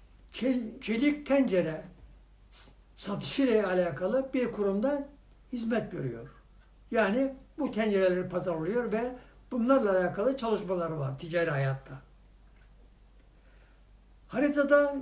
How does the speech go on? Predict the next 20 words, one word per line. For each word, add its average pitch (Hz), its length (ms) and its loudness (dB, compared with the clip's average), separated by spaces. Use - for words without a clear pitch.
Yakutistan 233 760 2
yerinin 226 500 4
bulunmasından 202 720 2
sonra 220 600 -2
Saadettin 233 680 0
Bey 262 320 4
herkesin 226 560 0
duyacağı 202 380 4
şekilde, 135 540 -6
"Tamam, 160 500 -2
Yakutistan'ın 233 720 2
yerini 196 380 2
bulduk. 165 520 -6
Şimdi 285 460 0
ben 254 160 6
oraya 240 400 4
nasıl 247 260 -2
gideceğim?" 180 640 2
diye 254 160 -2
soruyor. 151 480 -6